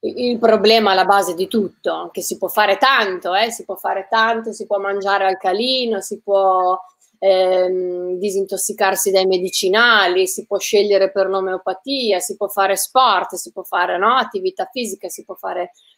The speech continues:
yoga, ma se non sai, se non hai una mente ferma e calma e impari a gestire i tuoi momenti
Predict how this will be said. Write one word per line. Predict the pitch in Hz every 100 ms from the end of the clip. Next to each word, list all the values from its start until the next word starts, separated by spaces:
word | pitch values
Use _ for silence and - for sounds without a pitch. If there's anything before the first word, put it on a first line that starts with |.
| -
yoga, | 208 226 247 254 285 330 - _
ma | - 190 202 214 262 - - _ _ _ _ _
se | _ - 196
non | 190 190
sai, | 185 226 220 220
se | 214 202
non | 196 233
hai | 262 262 254
una | 226
mente | 226 254 240 226
ferma | 226 233 208 180 175 175 -
e | 208
calma | - 226 190 175 175 170
e | - 196
impari | 202 220 214 185 180
a | 175
gestire | 185 - - 220 208 180 170 - _ _
i | 208
tuoi | - 202
momenti | 226 240 196 190 185 - 196 196